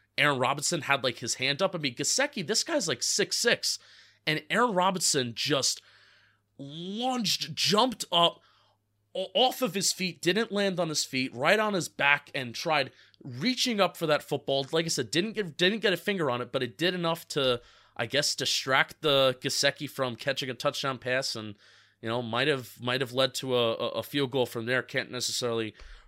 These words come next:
remember. And then he was, so he was on those tight ends, and then he was on Waddle for a good portion too. And you would see when Waddle would go in motion pre-snap,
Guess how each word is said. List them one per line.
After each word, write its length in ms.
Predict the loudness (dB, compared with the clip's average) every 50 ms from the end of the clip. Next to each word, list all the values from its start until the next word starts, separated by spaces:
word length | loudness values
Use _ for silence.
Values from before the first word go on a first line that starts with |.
| -6
remember. 400 | -4 -4 -2 -2 -2 -2 -2 -2
And 120 | -2 -2 -2
then 80 | -2
he 60 | -2
was, 100 | -2 -2
so 140 | -2 0 0
he 60 | -2
was 100 | 0 0
on 140 | 0 0 2
those 220 | 2 0 0 -2 0
tight 200 | 2 2 2 2
ends, 200 | 0 -2 -4 -4
and 100 | -4 -2
then 80 | -2
he 80 | -2 0
was 100 | 2 4
on 200 | 4 4 2 2
Waddle 480 | 0 4 6 6 6 6 4 2 -2 -8 -16 _ -20 _ _ _ _
for 240 | -6 0 4 4 4
a 60 | 6
good 180 | 6 4 4 4
portion 420 | 2 2 2 2 2 -2 -4 -4
too. 240 | 0 0 2 2 2
And 160 | 0 -2 -4
you 100 | -4 -2
would 140 | -2 -2 0
see 220 | 0 0 0 0 -2
when 220 | -2 -4 -4 -4
Waddle 320 | -2 2 4 4 4 4
would 160 | 2 0 0 2
go 180 | 2 2 2
in 120 | 0 0 0
motion 400 | 0 0 0 -2 -4 -6 -8 -8
pre-snap, 640 | -4 -4 -2 0 0 -2 2 4 6 6 6 4